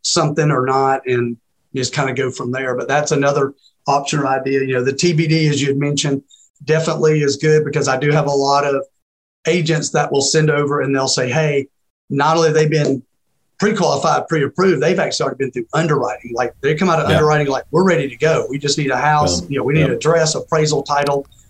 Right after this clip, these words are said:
Speaker 2: Yep.
Speaker 1: and we can close." So that's huge too. That makes a big difference. When I know they've already been through underwriting, that makes me feel a little bit better about the loan officer and their lender in general.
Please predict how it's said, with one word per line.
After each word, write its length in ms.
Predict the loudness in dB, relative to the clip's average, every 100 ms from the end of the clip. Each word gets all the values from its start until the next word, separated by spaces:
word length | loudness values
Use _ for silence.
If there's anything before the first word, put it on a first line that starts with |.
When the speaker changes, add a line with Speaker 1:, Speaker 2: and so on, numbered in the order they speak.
| _
Speaker 2:
Yep. 220 | -6 -6 -4
Speaker 1:
and 80 | -2
we 120 | 0
can 160 | -2 -2
close." 540 | -2 0 -2 -8 -14 -6
So 180 | -2
that's 280 | 0 0 -2
huge 320 | -2 -2 -2
too. 200 | 0 0
That 160 | 2 0
makes 180 | 0 -2
a 60 |
big 100 | -4
difference. 220 | -4 -2 -2
When 120 | 0
I 40 |
know 60 | 0
they've 140 | 0 0
already 200 | -2 -2
been 160 | -4
through 140 | -4 -4
underwriting, 420 | -2 0 0 0
that 160 | -2 -2
makes 180 | -2 -4
me 80 | -6
feel 180 | -4
a 60 | 0
little 220 | 2 2
bit 180 | 0 -2
better 340 | -2 -2 -4 -6 _ _ _ _ _ _ -6
about 240 | -2 0
the 60 | 0
loan 260 | 0 0 0
officer 280 | 0 -2 -2
and 80 |
their 140 | -2 -2
lender 340 | -2 -4 -6 -12 _
in 140 | -8 -4
general. 360 | -4 -4 -6